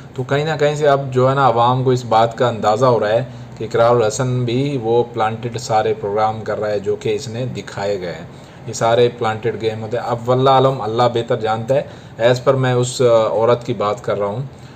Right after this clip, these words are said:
जो कि मैंने वीडियो देखी है। अब अल्लाह बेहतर जानता है कि इकरार हसन किस तरह का इंसान है, लेकिन ये तय हुआ है कि जो भी इंसान गलत होता है ना,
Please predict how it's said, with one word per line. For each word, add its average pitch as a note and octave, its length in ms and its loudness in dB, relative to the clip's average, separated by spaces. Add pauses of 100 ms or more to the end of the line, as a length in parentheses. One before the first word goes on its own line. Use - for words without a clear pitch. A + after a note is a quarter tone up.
(160)
जो G#2 120 -4
कि A#2 80 -6
मैंने A2+ 280 -2
वीडियो G#2+ 340 -2
देखी G2 320 -4
है। F#2 100 -2
अब G2 120 -2
अल्लाह A2+ 300 2
बेहतर G#2+ 320 0
जानता G#2+ 340 -4
है G#2 80 0
कि A2 100 0
इकरार G#2+ 400 0
हसन G#2 300 -6
किस G#2+ 260 -8
तरह A2+ 140 -6
का G#2+ 140 -2
इंसान G2+ 460 -8
है, G2+ 200 -8 (420)
लेकिन C3 260 -2
ये D3 480 4 (220)
तय B2+ 160 4
हुआ G#2+ 260 2
है A#2 160 6
कि A#2 320 -2
जो A2+ 320 0
भी A#2+ 240 -2
इंसान A2 520 -4
गलत G#2+ 340 0
होता G#2+ 240 -2
है B2 80 -6
ना, B2+ 140 -6